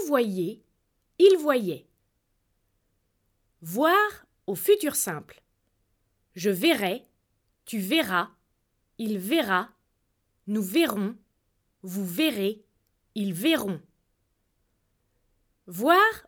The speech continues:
au conditionnel présent. Je verrai, tu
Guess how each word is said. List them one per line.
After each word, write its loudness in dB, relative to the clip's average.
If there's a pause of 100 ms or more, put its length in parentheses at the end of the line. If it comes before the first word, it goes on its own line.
au -2
conditionnel 2
présent. -4 (800)
Je -6
verrai, -2 (560)
tu 2